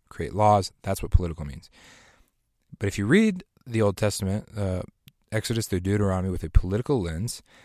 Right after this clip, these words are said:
there's gonna be some laws that you're like, "Ooh, that seems pretty right-wing," uh, like private property. Um, but it, there's some others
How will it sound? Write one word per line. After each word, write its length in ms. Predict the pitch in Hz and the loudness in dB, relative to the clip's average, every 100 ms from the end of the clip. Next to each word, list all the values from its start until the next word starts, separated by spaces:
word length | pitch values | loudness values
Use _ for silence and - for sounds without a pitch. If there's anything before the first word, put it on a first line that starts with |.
| _ - | _ -4
there's 160 | 127 | -2
gonna 80 | 143 | 0
be 80 | 123 | 2
some 240 | - 139 | 2 2
laws 240 | 101 104 117 | 4 2 2
that 100 | 95 | 0
you're 120 | 107 | 0
like, 180 | 107 - | 0 0
"Ooh, 140 | 151 | 0
that 160 | 110 - | 0 0
seems 180 | 123 | -4
pretty 220 | - 95 87 | -4 -4 -2
right-wing," 640 | 85 85 95 151 90 82 - _ _ _ _ _ _ _ | -4 -4 -2 -2 -4 -10 -18 _ _ _ _ _ _ _
uh, 280 | 104 101 95 | 0 2 2
like 220 | 92 95 - | 0 -8 -8
private 320 | 82 85 92 | -6 0 6
property. 500 | 131 123 95 76 - _ _ _ _ _ _ _ _ - - - | 6 6 4 -4 -12 _ _ _ _ _ _ _ _ -20 -14 -2
Um, 320 | 101 101 95 - - - _ | 4 4 2 -4 -20 -20 _
but 100 | 95 | 0
it, 140 | 98 - | 0 0
there's 180 | 107 104 | -2 0
some 180 | 120 117 | 2 4
others 460 | 143 151 113 127 | 6 6 6 4